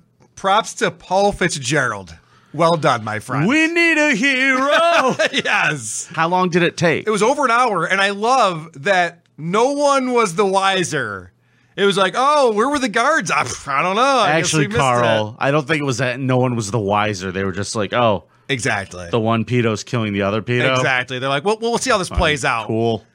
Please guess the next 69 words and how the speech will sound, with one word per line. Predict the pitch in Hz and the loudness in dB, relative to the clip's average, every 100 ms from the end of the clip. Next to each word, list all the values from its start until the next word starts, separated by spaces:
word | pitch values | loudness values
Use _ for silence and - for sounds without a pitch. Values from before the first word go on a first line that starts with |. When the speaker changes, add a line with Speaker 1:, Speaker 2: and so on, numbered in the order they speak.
| _ - - | _ -20 -6
Speaker 1:
<laughs> | 285 - 294 285 | -2 0 -2 0
We're, | 277 | 0
Speaker 2:
Great. | - 247 | 0 0
Speaker 1:
they're | 247 | 0
putting | 247 262 196 | 0 -2 0
wagers | 180 180 180 165 185 170 | 0 0 0 0 0 2
on | 180 180 | 2 2
it. | 185 190 | 0 0
Speaker 2:
Yeah. | 190 269 131 76 - _ - | 0 0 0 -6 -14 _ -6
Speaker 1:
Right. | 180 160 | -2 0
Speaker 2:
God, | 185 180 | 0 0
man, | 151 139 | -2 0
being | 170 156 | 0 -2
a | |
prison | - 156 131 127 | -2 -2 -2 -2
guard's | 120 110 95 | -2 -2 -2
gotta | 123 98 | -2 -4
be | 90 | -10
fun. | - 143 135 117 226 | -4 0 0 0 0
Speaker 1:
Oh, | 208 | 0
it's | - | -2
gotta | 180 131 | -4 -4
be | |
a | 127 | -8
lot | 120 120 | -4 -4
of | 110 | -6
fun. | - 123 | -8 -2
Speaker 2:
I | |
Speaker 1:
I | 135 | 0
would | 147 | 0
Speaker 2:
know | |
a | 135 | 0
Speaker 1:
imagine | 202 190 | 0 -2
Speaker 2:
guy | |
Speaker 1:
there's | 156 | -4
a | |
lot | 160 175 180 | -2 -2 -2
of, | 170 | -2
like, | 143 - 127 | -4 -4 -12
napping. | 147 156 156 160 135 104 92 - 214 | -6 -2 0 -2 -8 -14 -20 -10 -4
"Oh, | 233 | -4
man, | 220 254 262 202 | -2 -2 0 0
I | |
was | 180 175 | 0 -4
just | 240 - | -8 -6
taking | 240 226 185 | -6 -4 -6
a | |
nap | 160 165 190 226 226 | -6 -4 0 0 -2
when | 139 117 | -6 -8
all | 107 | -6
that | 107 107 | -6 -4
happened." | 104 98 104 98 | -4 -4 -8 -4
Speaker 2:
I | 120 | -2
gotta | 214 208 | 0 0
get | 151 110 | -2 0
Rick | 131 120 | -2 -2
Matthews | 107 110 113 107 87 | 0 0 -2 -4 -2
on | 87 85 | -4 -2
here. | 92 87 85 | -2 -2 0
He's | 120 117 | 0 0
a | 104 | -2
hysterical | 95 - 113 101 90 | -2 -4 0 0 -2
comic, | 82 107 92 92 92 | -2 0 0 -2 -2
and | 101 | -2
he | |
was | 98 | -2
a | 85 | -4
prison | - 95 98 98 | -2 0 0 0
guard | 90 87 82 | 0 0 -4